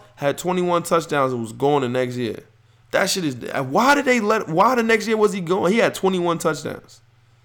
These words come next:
That really don't make no sense to me. But, um, they said, "Listen, it's time to go. We got, we gotta move on. We got Garoppolo. Garoppolo ready. He ready.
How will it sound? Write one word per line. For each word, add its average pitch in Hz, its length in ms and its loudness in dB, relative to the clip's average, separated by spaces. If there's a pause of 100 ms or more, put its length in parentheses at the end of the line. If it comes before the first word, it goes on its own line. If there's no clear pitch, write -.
(720)
That 175 240 4
really 220 180 4
don't 175 180 2
make 170 140 0
no 160 120 0
sense 156 280 -2
to - 100 -10
me. 113 200 -8 (380)
But, 143 280 6
um, 127 600 2 (1400)
they - 80 -6
said, 120 280 -2
"Listen, 135 420 -6 (680)
it's 127 140 -10
time 131 260 -6
to 131 60 -8
go. 123 340 -6 (600)
We 117 120 -6
got, 127 240 2
we 120 100 0
gotta 127 200 2
move 143 220 -2
on. 131 100 2
We 117 100 -2
got 131 220 2
Garoppolo. 131 500 2
Garoppolo 120 560 0
ready. 113 380 0
He 113 160 -4
ready. 147 420 2